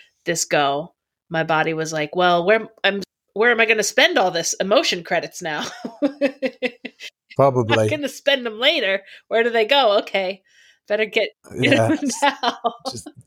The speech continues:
Speaker 2: just spills out elsewhere. You know, I get that. I get that. I've got that too.
Speaker 1: Yeah.
Speaker 2: Like, I have, I have that happen.
Speaker 1: But, you know,
Speaker 2: I have that.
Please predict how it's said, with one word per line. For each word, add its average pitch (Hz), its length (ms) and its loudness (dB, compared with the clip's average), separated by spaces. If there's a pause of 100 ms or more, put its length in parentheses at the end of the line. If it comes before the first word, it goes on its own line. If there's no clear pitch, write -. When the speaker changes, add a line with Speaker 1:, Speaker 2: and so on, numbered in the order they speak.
(120)
Speaker 2:
just - 360 -2
spills 120 540 2
out 117 380 6
elsewhere. 107 580 0
You 120 120 -4
know, 160 260 -2
I 185 80 0
get 127 160 2
that. 107 260 2
I 131 120 2
get 135 160 2
that. 104 180 2
I've 127 160 4
got 113 140 2
that 98 200 0
too. 110 240 2
Speaker 1:
Yeah. 98 80 2
Speaker 2:
Like, 95 300 0
I 104 100 2
have, 95 260 0
I 95 120 0
have 92 220 0
that 87 200 -2
happen. 80 340 -4 (300)
Speaker 1:
But, 196 200 2
you 202 100 0
know, 185 260 -2
Speaker 2:
I - 120 -2
have 95 140 0 (120)
that. 95 160 0